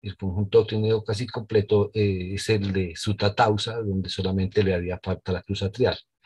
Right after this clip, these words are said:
Sin embargo, en Boyacá se han logrado documentar que existieron conjuntos doctrineros completos, por lo menos en seis pueblos. Ya al final veremos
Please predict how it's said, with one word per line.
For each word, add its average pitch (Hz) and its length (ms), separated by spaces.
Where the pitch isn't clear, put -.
Sin 139 140
embargo, 135 320
en 135 80
Boyacá 123 400
se 110 160
han 113 80
logrado 113 280
documentar 104 680
que 107 160
existieron 110 680
conjuntos 101 480
doctrineros 95 480
completos, 95 640
por 110 160
lo 95 100
menos 95 320
en 87 100
seis - 320
pueblos. - 640
Ya 95 220
al 101 140
final 107 280
veremos 98 680